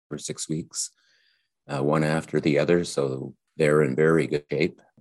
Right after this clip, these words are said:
Both railways, I would say, as we look back over the last two, three, four weeks,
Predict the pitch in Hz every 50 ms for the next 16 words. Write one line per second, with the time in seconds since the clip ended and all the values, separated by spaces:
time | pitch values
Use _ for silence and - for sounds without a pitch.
0 | _ _ _ _ _ - 87 101 101 - - 82 78 71 69 71 71 82 92 110
1 | 120 - - - - - 76 71 71 65 - - - 76 80 87 92 87 73 69
2 | 73 73 71 73 73 71 - - 73 71 73 73 - - 71 65 71 67 67 71
3 | 69 69 69 - - - - 73 - - - 73 71 - - 78 71 67 67 69
4 | 71 90 98 - - - - -